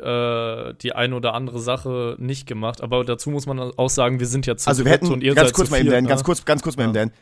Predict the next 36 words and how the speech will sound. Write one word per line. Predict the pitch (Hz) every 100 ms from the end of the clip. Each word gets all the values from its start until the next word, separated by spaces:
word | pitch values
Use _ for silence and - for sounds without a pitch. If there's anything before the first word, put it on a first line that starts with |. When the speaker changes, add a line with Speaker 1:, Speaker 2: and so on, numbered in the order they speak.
| -
Speaker 2:
Ich | 123
glaube, | - 139 151
wir | 127 127
hätten | 143
massive | 127 107 - 175 151
Abstriche | 110 - 110 110
machen | 92 104
müssen, | 95 110
hätten | 104
wir |
die | 101
Förderung | 113 120 104
nicht | 92
bekommen. | 87 - 87 _ _ - - _ _ _ _ _
Speaker 1:
Das | 120 -
kann | 151
gut | 156
sein, | 156 127 101
ja. | 101 127 - - - - - _ _ _ _ _
Speaker 2:
Also | 117 113
glaub, | 131 110 -
glaub | - 147
ich | 151
schon. | 127 104 87
Also | 120 117 110
für |
uns, | 160 202
uns | - 185 180
hat |
das | 160 -
echt | 156 -
viel | 180 180
möglich | 160 113 113
Speaker 1:
Ja. |
Speaker 2:
gemacht | 107 98 -
auch. | 98